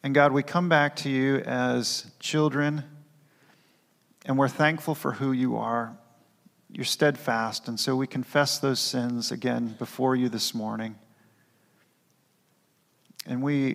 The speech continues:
by faith, lay hold of forgiveness and want to walk in fellowship with you. Lord, we're thankful for who you are. You truly are good. You truly are greater than anyone or anything.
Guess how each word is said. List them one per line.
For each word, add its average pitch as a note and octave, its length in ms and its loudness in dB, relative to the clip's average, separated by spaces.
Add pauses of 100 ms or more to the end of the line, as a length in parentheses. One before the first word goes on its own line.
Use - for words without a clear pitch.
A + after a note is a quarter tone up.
by C#3+ 360 2
faith, C3 440 0
lay B2+ 160 2
hold B2+ 240 0
of B2+ 80 -2
forgiveness A2+ 880 -4 (1700)
and A#2+ 100 -12
want B2 220 -2
to B2+ 60 -2
walk B2+ 560 4
in A#2 120 -12
fellowship B2 560 -2
with - 160 -10
you. A#2 300 -6 (2250)
Lord, C#3 220 2
we're C3+ 80 2
thankful D3 480 2
for B2+ 180 0
who A#2 120 0
you A#2+ 260 2
are. A2 360 -2 (140)
You C3+ 140 -2
truly D#3+ 480 0
are C3 320 0
good. A2 480 -8 (1000)
You D3 100 -4
truly E3+ 400 4
are C#3 200 6
greater C3 580 2
than A#2+ 220 0
anyone B2+ 680 0
or A#2+ 240 -2
anything. A2 800 -4